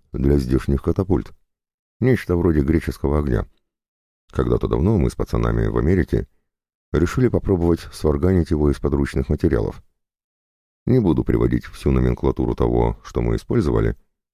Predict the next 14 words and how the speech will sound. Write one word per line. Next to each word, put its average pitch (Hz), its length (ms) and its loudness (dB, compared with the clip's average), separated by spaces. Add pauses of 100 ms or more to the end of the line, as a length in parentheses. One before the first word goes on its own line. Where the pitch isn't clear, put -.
(300)
а 80 100 0
вычитали 69 420 0
мы 57 200 0
кое-что 58 580 0
в 58 80 -2
одной 60 300 0
из 52 100 -4
энциклопедий, 67 760 -2 (840)
но 110 140 2
сделали 135 400 4
всё - 160 -2
просто - 340 -4
на 62 160 0
ура. 53 240 -2